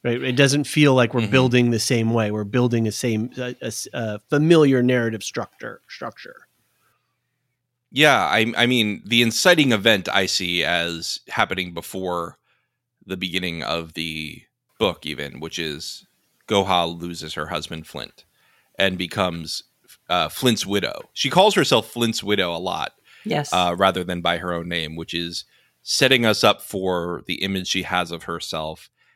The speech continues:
Speaker 2: as accessory to man rather than her own individuality.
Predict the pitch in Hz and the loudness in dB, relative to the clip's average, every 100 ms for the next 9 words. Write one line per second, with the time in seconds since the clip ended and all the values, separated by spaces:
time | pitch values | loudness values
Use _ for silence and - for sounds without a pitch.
0 | _ - 95 90 87 82 82 - - 90 | _ -4 0 2 2 -2 -6 -10 -8 -6
1 | - 104 92 87 87 - 85 85 85 82 | -2 0 -2 -4 -6 -6 -4 -2 -2 -2
2 | 85 78 82 80 78 85 57 80 78 - | -4 -4 -8 -8 -8 -8 -8 -8 -12 -16
3 | _ _ _ _ _ _ _ - 87 78 | _ _ _ _ _ _ _ -14 -12 -10
4 | 80 80 73 62 50 - | -8 -4 -4 -6 -12 -16